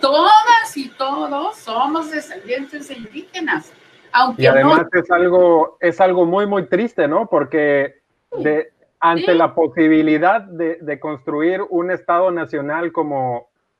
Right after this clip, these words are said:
Speaker 2: eh, muy plural, que, que sea como esta especie de, de, de
Speaker 1: Ah.
Speaker 2: alianza de un montón de etnias y que tenga una riqueza cultural enorme, de que todos crezcamos como mutuamente, brindándonos, ¿no? Como nuestra propia historia y cultura y todo eso, ¿no? Pudiéramos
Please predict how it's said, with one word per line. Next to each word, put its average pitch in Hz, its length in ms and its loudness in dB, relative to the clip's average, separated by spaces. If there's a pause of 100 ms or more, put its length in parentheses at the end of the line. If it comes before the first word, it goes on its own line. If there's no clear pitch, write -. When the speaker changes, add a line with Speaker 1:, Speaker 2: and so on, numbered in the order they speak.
(140)
Speaker 2:
eh, 127 560 -4
muy 196 400 0
plural, 196 680 4
que, 151 160 0
que 139 320 -2
sea 175 200 2
como 175 160 0
esta 165 180 -2
especie 180 400 -4
de, 156 220 0
de, 139 520 -4 (240)
de 135 140 2
Speaker 1:
Ah. 135 60 4
Speaker 2:
alianza 170 600 2
de 156 80 0
un 170 120 0
montón 180 440 0
de 175 280 2
etnias 170 400 -6
y 143 60 -14
que 135 120 -6
tenga 160 200 -6
una 175 140 -4
riqueza 156 440 -4
cultural 151 420 -2
enorme, 165 500 0
de 147 120 -4
que 131 100 -6
todos 165 340 -2
crezcamos 160 680 -2 (320)
como 147 300 -4
mutuamente, 170 720 -2
brindándonos, 143 720 -2
¿no? 156 220 -8
Como 135 220 -6
nuestra 127 280 -8
propia 143 260 -6
historia 156 440 0
y 127 80 -6
cultura 151 500 -2
y 139 80 -6
todo 147 240 0
eso, 160 240 -2
¿no? 151 160 -2
Pudiéramos 151 480 0